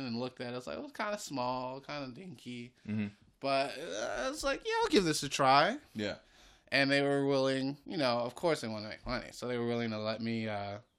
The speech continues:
Speaker 1: I interned, basically, to take classes.
Speaker 2: Yeah.
Speaker 1: 'Cause you gotta take three classes to audition. So I was like, "I can do that."
Speaker 2: Mm-hmm.
Speaker 1: So come in and,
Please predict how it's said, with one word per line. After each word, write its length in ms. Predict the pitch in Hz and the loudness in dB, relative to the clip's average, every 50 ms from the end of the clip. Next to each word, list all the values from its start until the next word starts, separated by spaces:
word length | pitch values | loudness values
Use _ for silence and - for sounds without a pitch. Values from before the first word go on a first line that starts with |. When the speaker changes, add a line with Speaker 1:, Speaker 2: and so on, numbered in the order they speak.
| _ _ _ _ _ _ _ _ - | _ _ _ _ _ _ _ _ -2
Speaker 1:
I 120 | - 127 131 | 0 0 0
interned, 640 | - 120 127 131 131 127 113 - - 104 104 104 104 | 0 0 -2 0 0 -2 -4 -4 -6 -6 -6 -8 -8
basically, 460 | - 117 120 117 - - - 113 110 107 | -8 -10 -10 -10 -14 -12 -10 -8 -8 -8
to 60 | 104 | -8
take 240 | - - 117 113 - | -10 -10 -10 -10 -10
classes. 680 | - - 98 98 98 - - 110 113 117 - - - - | -8 -6 -6 -6 -6 -6 -10 -12 -14 -14 -16 -20 -16 -10
Speaker 2:
Yeah. 120 | - 104 101 | -6 -6 -4
Speaker 1:
'Cause 100 | 87 - - | -6 -6 -8
you 60 | 117 | -8
gotta 120 | 123 117 117 | -8 -8 -8
take 240 | - 117 117 - | -8 -10 -10 -10
three 220 | - 127 123 127 123 | -8 -8 -8 -8 -6
classes 480 | - - 117 113 113 - - 127 117 | -6 -6 -4 -4 -4 -6 -8 -10 -10
to 80 | - 123 | -8 -6
audition. 500 | 113 117 110 113 117 120 - - 117 117 | -6 -6 -6 -8 -10 -10 -10 -10 -10 -10
So 80 | 117 131 | -10 -10
I 40 | 127 | -8
was 80 | 127 131 | -6 -6
like, 140 | 135 139 - | -6 -4 -2
"I 100 | - - | -2 -2
can 100 | - 127 110 | -2 -4 -8
do 120 | 104 107 | -8 -8
that." 240 | 107 104 107 - - - _ _ - | -6 -6 -6 -8 -10 -14 _ _ -4
Speaker 2:
Mm-hmm. 140 | 110 117 127 143 - - _ _ | -4 -4 -4 -4 -10 -18 _ _
Speaker 1:
So 80 | - - | -20 -18
come 280 | - - - 120 117 113 | -14 -10 -8 -4 -4 -2
in 180 | 113 110 107 107 | -2 -2 -2 -4
and, 280 | 107 107 107 110 117 | -4 -4 -6 -6 -8